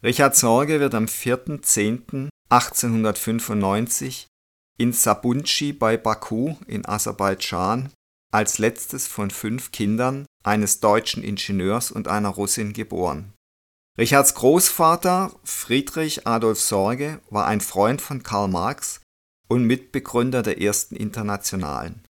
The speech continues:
Sein Vater Adolf hingegen unpolitisch. Sie bewohnen in der größten Stadt Aserbaidschans, damals Teil des Zarenreiches, eine vornehme Villa am Kaspischen Meer.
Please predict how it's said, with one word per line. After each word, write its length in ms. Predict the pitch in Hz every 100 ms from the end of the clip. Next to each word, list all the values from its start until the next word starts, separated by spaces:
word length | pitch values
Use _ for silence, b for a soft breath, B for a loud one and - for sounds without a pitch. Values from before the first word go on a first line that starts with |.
| _ _ _ _ _
Sein 220 | - 113
Vater 380 | 117 127 131 -
Adolf 460 | 110 143 160 160
hingegen 440 | - 143 127 127 135
unpolitisch. 840 | - 120 113 98 87 - 78 - - _ _ _ _ _ _ _ _ _
Sie 180 | - 135
bewohnen 520 | 127 101 110 135 180
in 160 | 185 131
der 120 | 117
größten 460 | - 110 135 - 160
Stadt 460 | - - 131 -
Aserbaidschans, 1120 | - 117 113 104 101 - 92 98 135 170 - -
damals 420 | 101 101 98 -
Teil 320 | - 92 104
des 180 | - 98
Zarenreiches, 1080 | - 92 90 117 123 127 120 127 - - -
eine 180 | 98 92
vornehme 720 | - - 107 131 127 120 110
Villa 400 | 90 98 113 117 -
am 180 | 98 -
Kaspischen 640 | 95 78 - 113 - 107
Meer. 260 | 92 73